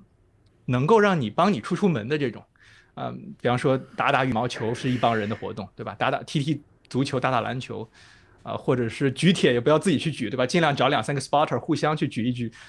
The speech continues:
互相帮帮忙，然后这个哥们儿啊、闺蜜啊，增进一下感情。包括打游戏，能不能就是从单机换成联网，跟自己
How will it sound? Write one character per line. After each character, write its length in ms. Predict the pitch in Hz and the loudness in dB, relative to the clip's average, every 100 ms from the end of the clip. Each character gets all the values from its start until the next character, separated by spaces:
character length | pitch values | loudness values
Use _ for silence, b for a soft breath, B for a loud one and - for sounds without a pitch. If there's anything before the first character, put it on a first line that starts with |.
| B | B
互 160 | - 165 | 0 2
相 180 | 160 151 | 4 2
帮 160 | 151 | 2
帮 120 | 151 143 | 2 0
忙， 240 | 104 113 b b b | -2 -6 b b b
然 180 | 120 120 | -2 0
后 240 | 135 127 120 - _ | 2 0 0 -12 _
这 120 | - | -6
个 80 | 120 | -4
哥 200 | 107 135 | 0 2
们 140 | 135 123 | 2 2
儿 60 | |
啊、 200 | 120 113 113 _ _ - | 2 2 -2 _ _ -2
闺 200 | 135 135 | 0 0
蜜 180 | 143 117 | -2 -4
啊， 160 | 107 110 - | -6 -10 -6
增 160 | 135 | -4
进 160 | 131 127 | -4 -4
一 40 | |
下 160 | 123 117 | -4 -6
感 220 | - - | -8 -14
情。 240 | - - - b b | -16 -16 -18 b b
包 80 | 190 | 4
括 120 | 220 | 4
打 180 | 170 131 | 4 4
游 140 | 151 | 4
戏， 340 | 156 214 143 - | 4 2 2 -2
能 140 | 156 160 | 2 4
不 80 | |
能 120 | 151 151 | 4 4
就 80 | 151 | 4
是 80 | |
从 180 | 143 147 | 4 4
单 200 | 156 175 | 6 6
机 140 | 165 185 | 6 6
换 160 | 190 | 4
成 140 | 165 156 | 4 4
联 180 | 139 | 4
网， 180 | 165 110 117 | 4 2 -2
跟 160 | 151 | 0
自 120 | 180 | 0
己 220 | 123 120 | -2 -4